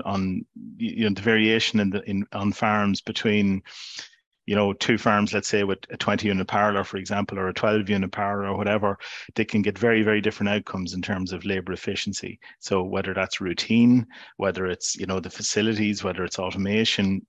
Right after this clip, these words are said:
the collecting yard and drafting and cow flow are big parts of that as well. So what John wants to do is just give some, some indications as to, well, you know,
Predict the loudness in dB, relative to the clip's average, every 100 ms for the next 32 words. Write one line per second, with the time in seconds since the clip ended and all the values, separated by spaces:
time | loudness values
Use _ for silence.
0 | -8 -8 -4 0 0 2 2 4 4 2
1 | -2 -4 0 0 0 -2 -4 -2 -6 -4
2 | -4 -4 0 2 4 2 0 -2 -2 -4
3 | -2 -2 -2 -2 0 0 0 0 0 -2
4 | -12 -14 -2 2 6 8 8 6 2 0
5 | 0 -2 -6 -2 -2 0 2 2 2 0
6 | -8 -16 -16 -18 -2 2 4 4 2 2
7 | 2 2 0 0 0 -4 -4 -4 -2 -2
8 | 0 2 2 2 0